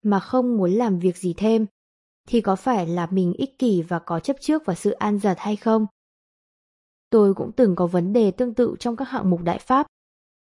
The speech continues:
Tôi chỉ muốn làm những thứ nằm trong phạm vi nhiệm vụ thường hằng của mình. Nếu không, tôi sẽ không làm. Nhưng khi một đồng tu đề nghị tôi làm việc gì đó,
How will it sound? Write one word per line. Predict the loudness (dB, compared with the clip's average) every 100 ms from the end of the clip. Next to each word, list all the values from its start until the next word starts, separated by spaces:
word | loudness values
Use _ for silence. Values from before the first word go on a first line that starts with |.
| _ _
Tôi | 0
chỉ | 0 0
muốn | 0 0
làm | 0 2 2
những | 0 -2
thứ | -2
nằm | 0 -2
trong | -2 -4
phạm | -2 -4 -2
vi | 0 0
nhiệm | 0 -2
vụ | 2 2 0 -2
thường | 2 2
hằng | 0 -4 -4
của | -2
mình. | 2 4 4 0 _ _ _ _ _ 0
Nếu | 2 2
không, | 2 2 0 2
tôi | 2
sẽ | 2 -2
không | -2 2
làm. | 2 2 0 -4 _ _ _ _ _ _ _ 0
Nhưng | 2
khi | 4 2
một | 2 2
đồng | 0 0
tu | 0 2
đề | 2
nghị | 2 -2 0
tôi | 4 4
làm | 2 0
việc | -4
gì | -4 -4
đó, | -2 -2 -2